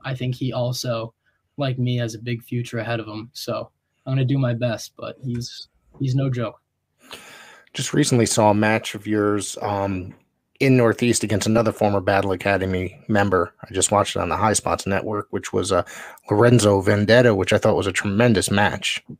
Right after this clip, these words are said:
Speaker 2: So
Speaker 1: Thank
Speaker 2: let's
Speaker 1: you.
Speaker 2: speak, well, yeah, it was very good. I mean, I like to see, you know, I watch, um, I watch a lot of wrestling, obviously. Everybody knows that. I watch a ton of wrestling, especially stuff that's out of New England and the Northeast.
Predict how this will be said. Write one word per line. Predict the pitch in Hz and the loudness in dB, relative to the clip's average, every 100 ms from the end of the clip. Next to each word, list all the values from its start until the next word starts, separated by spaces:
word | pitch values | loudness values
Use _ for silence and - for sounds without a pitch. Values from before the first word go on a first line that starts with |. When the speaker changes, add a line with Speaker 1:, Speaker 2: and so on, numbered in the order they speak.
| _ | _
Speaker 2:
So | - 85 85 - - - - | -6 -4 -4 -8 -20 -8 6
Speaker 1:
Thank | 254 220 | 8 8
Speaker 2:
let's | |
Speaker 1:
you. | 131 | 4
Speaker 2:
speak, | - 131 - _ _ _ | 0 -4 -6 _ _ _
well, | - | 0
yeah, | 131 127 101 | 4 6 8
it | |
was | 160 160 | 8 8
very | 170 208 | 6 6
good. | 131 95 | 4 2
I | |
mean, | 143 170 - - - - | 4 2 0 -14 -8 2
I | |
like | 214 254 | 6 6
to | 247 | 6
see, | - 214 | 0 2
you | 170 | 4
know, | 160 | 6
I | 156 | 8
watch, | 175 180 - 151 | 8 6 2 -4
um, | 151 143 131 113 - _ _ - | 0 2 0 -4 -10 _ _ -10
I | 107 | 0
watch | 127 104 | 0 4
a | |
lot | 98 | 4
of | 92 | 4
wrestling, | 80 76 - - | 2 0 -6 -10
obviously. | - 87 82 71 | -6 -4 -6 -6
Everybody | 95 98 101 | -6 -6 -6
knows | 95 95 92 | -4 -4 -4
that. | 92 87 - | -6 -6 -4
I | |
watch | 95 92 - | -2 -2 -4
a | - | -16
ton | - - | -8 -4
of | 104 | 0
wrestling, | 101 90 104 101 | 0 0 -2 -4
especially | 80 147 139 143 | 0 2 4 4
stuff | 131 143 131 | 4 4 4
that's | 117 120 | 2 4
out | 117 | 4
of | 113 | 4
New | 113 110 | 2 4
England | 113 104 104 | 4 2 2
and | 95 | 0
the | 98 | -2
Northeast. | 101 101 104 101 - | -2 -4 -4 -6 -8